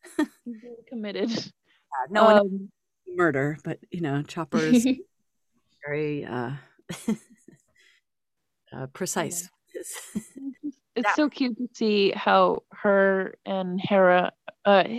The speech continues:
Speaker 2: Chopper and Hera go back, um, especially 'cause I don't think at that point he-, she might have had him for, like, a bit. I don't know, not too long, but, like, for a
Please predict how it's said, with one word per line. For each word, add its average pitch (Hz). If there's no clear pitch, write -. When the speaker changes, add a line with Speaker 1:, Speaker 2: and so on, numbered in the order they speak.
Speaker 2:
Chopper 240
and 233
Hera 202
go 190
back, 180
um, 202
especially 247
'cause 294
I 277
don't 381
think 302
at 254
that 247
point 285
he-, -
she -
might 320
have 370
had 254
him 240
for, 220
like, 202
a 202
bit. 69
I 226
don't 247
know, 185
not 320
too 302
long, 196
but, 202
like, 196
for 220
a 202